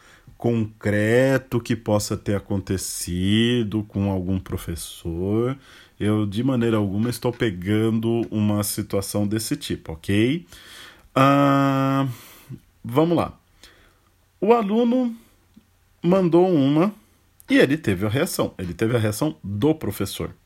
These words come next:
né? Aí, quando a gente olha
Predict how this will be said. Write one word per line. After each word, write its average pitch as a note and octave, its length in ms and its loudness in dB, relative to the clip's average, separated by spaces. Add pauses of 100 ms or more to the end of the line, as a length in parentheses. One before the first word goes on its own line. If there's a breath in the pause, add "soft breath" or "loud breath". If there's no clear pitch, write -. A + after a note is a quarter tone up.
(300)
né? F2+ 380 -2 (1120 loud breath)
Aí, A3 680 2
quando A#3+ 220 0
a D#4 40 0
gente G3+ 340 -2
olha F#2+ 540 -2